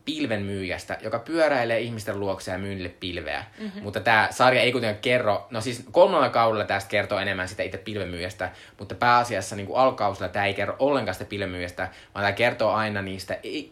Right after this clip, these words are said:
Speaker 1: ihan erilaisista ihmisistä, erilaisista ihmiskohtaloista ja hetkistä, jotka vaan niitten elämään kuuluu se, että jossain vaiheessa niistä ostaa pilveä tältä mieheltä. Ja tää on siis, mä en ikinä käynyt New Yorkissa, mutta tää kuvaa New Yorkia just silleen niinku,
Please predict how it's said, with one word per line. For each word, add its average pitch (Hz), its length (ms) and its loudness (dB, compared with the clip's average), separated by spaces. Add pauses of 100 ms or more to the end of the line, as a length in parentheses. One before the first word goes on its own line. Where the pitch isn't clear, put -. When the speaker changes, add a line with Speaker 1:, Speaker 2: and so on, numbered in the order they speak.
Speaker 1:
ihan 165 400 -4
erilaisista 113 500 -2
ihmisistä, 98 560 -6
erilaisista 95 340 -6
ihmiskohtaloista 95 800 -6
ja 92 120 -4 (320)
hetkistä, 101 540 -4 (180)
jotka 113 280 -4
vaan 170 240 0 (200)
niitten 147 340 -6
elämään 117 360 2
kuuluu 101 340 -4
se, 98 140 -2
että 92 140 -4
jossain 107 280 -4
vaiheessa 92 360 -6
niistä 85 260 -12
ostaa 82 240 -8
pilveä 85 320 -8
tältä - 180 -10
mieheltä. 87 360 -12 (800)
Ja - 80 -6
tää 147 120 6
on 139 120 4
siis, 135 300 -4 (920)
mä 135 120 4
en 131 60 6
ikinä 123 180 0
käynyt 120 240 6
New 160 100 0
Yorkissa, 160 360 0
mutta 123 200 0
tää - 80 -2
kuvaa 143 280 4
New 120 140 -2
Yorkia 107 340 0
just 113 240 -6
silleen 104 300 -4
niinku, 98 360 -8